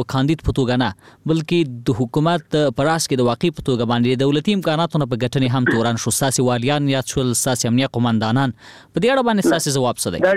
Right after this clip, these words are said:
Speaker 2: ډیر، ډیر یو بې اساسه تور دی. تاسو وګورئ، په، په تاریخ کې دا اول وار و چې اول خو کمشنران د خپل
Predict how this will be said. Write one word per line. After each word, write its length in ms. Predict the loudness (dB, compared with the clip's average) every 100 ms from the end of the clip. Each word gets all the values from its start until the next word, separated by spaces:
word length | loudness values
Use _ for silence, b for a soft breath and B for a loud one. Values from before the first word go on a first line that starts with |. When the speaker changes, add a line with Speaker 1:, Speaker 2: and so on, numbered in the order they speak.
| 2
Speaker 2:
ډیر، 240 | 2 0 -6 _ -12 -2 2
ډیر 200 | 2 4
یو 100 | 4 4
بې 100 | 2 0
اساسه 400 | -2 -4 -4 -4 2
تور 240 | 2 2
دی. 100 | 0 -2
تاسو 180 | 0 0
وګورئ، 260 | 2 2 2 2
په، 200 | 0 0 _ _ _ -6
په 140 | -2 0
تاریخ 320 | 2 2 -2
کې 100 | -6 -2 0
دا 100 | 2
اول 240 | 2 0 0
وار 320 | 0 0 -2
و 20 | -4 -8
چې 920 | -6 -2 -4 _ _ _ _ -4 0
اول 260 | 2 0 -2
خو 160 | -6 -4
کمشنران 720 | -4 -4 -2 0 2 0 0
د 100 | -4
خپل 240 | 0 0